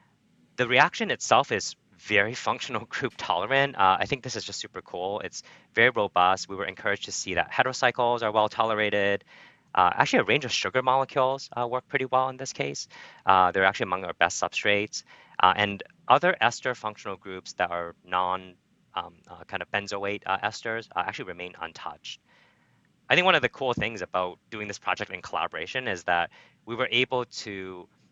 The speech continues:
um, you know, really have productive conversations with Zach's group,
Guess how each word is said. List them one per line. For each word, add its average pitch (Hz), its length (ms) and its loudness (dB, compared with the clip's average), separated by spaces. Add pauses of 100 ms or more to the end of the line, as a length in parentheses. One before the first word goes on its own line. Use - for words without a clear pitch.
(140)
um, 90 320 -2
you 95 80 -14
know, 95 60 -12
really 147 200 -2
have 117 200 -6
productive 101 440 -4
conversations 98 800 -10
with 90 120 -12 (200)
Zach's - 380 -4
group, 92 400 -12